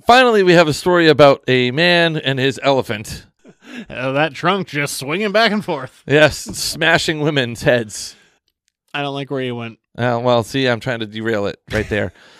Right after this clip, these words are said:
Speaker 1: No, the last one is about a circus guy, a circus performer who is married or has a, yeah, he's married to his assistant, and they do a show with an elephant, but he's sleeping around with the bearded lady. Well, not really the bearded lady, but somebody else.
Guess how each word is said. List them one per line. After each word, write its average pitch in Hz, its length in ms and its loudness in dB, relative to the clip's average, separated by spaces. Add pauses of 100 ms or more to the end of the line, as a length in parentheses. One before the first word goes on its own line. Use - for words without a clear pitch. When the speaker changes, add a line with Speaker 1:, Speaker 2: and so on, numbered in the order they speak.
(320)
Speaker 1:
No, 196 100 6
the 202 80 6
last 196 300 4
one 185 200 2
is 151 140 0
about 160 220 4
a 147 40 2
circus 165 380 -2
guy, 156 300 6
a 135 100 2
circus 156 300 -4
performer 151 460 0
who 143 140 0
is 120 140 -4
married 147 460 0
or 127 500 -2
has 131 220 -2
a, 123 240 0 (400)
yeah, 135 140 4
he's 120 120 2
married 180 380 2
to 151 320 0
his 135 420 -2
assistant, 165 560 -2 (260)
and 131 120 -4
they 143 60 0
do 139 200 2
a 120 260 2
show 165 380 0
with 147 180 0
an 139 60 -2
elephant, 147 380 -2
but 127 100 -4
he's 120 220 -4
sleeping 170 340 -2
around 139 320 0
with 120 140 -4
the 120 60 -4
bearded 120 300 -2
lady. 107 360 -6 (160)
Well, 123 100 -10
not 110 60 -10
really 104 140 -6
the 104 60 -4
bearded 117 220 -6
lady, 123 160 -2
but 113 160 -8
somebody 143 260 0
else. 123 360 0